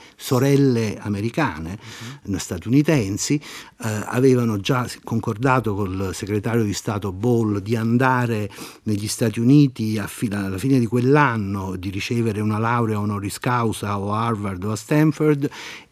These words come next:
Speaker 1: e di essere ricevuto dal presidente Kennedy, il quale presidente Kennedy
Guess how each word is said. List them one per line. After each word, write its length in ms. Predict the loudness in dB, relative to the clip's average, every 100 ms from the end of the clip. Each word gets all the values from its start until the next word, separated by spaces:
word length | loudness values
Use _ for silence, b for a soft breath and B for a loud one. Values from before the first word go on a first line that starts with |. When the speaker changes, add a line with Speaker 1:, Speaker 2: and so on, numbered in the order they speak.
| 8
Speaker 1:
e 300 | 10 10 6
di 320 | -2 0 4 4
essere 400 | 4 2 2 4
ricevuto 840 | 2 2 4 2 0 4 4 4 0
dal 200 | -2 -2
presidente 540 | -6 0 2 2 2
Kennedy, 440 | 2 2 2 0
il 140 | -4 -6
quale 420 | -2 2 2 0
presidente 540 | -2 -4 2 2 2 0
Kennedy 520 | -2 -2 -4 -2